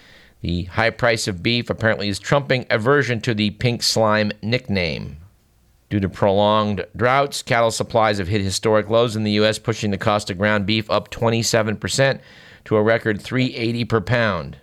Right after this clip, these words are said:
Producers estimate that before Pink Slime's fall from grace, it was added to as much as seventy percent of the ground beef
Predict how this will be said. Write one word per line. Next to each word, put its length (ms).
Producers 460
estimate 480
that 140
before 360
Pink 280
Slime's 420
fall 300
from 200
grace, 360
it 40
was 140
added 320
to 140
as 100
much 220
as 80
seventy 400
percent 320
of 80
the 80
ground 340
beef 280